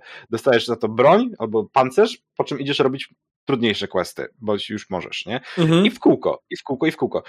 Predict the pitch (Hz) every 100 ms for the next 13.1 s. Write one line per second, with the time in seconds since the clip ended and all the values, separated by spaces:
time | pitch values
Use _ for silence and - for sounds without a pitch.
0 | - - 175 185 - 240 247 _ _ _
1 | _ - _ - 180 - 160 202 214 202
2 | 170 - - 180 180 180 175 - 143 160
3 | 151 160 147 110 120 123 123 120 120 110
4 | 101 113 104 98 98 104 - 117 110 107
5 | - 113 123 110 104 101 135 - - -
6 | - _ _ _ _ _ _ _ - -
7 | - 214 208 196 196 196 185 190 185 -
8 | - 175 175 175 - 202 196 190 185 -
9 | 180 - 165 190 208 - - - _ _
10 | 135 143 156 185 180 185 175 165 - 165
11 | 156 165 160 165 - - 131 143 139 131
12 | 127 135 135 135 135 131 131 123 113 107
13 | 123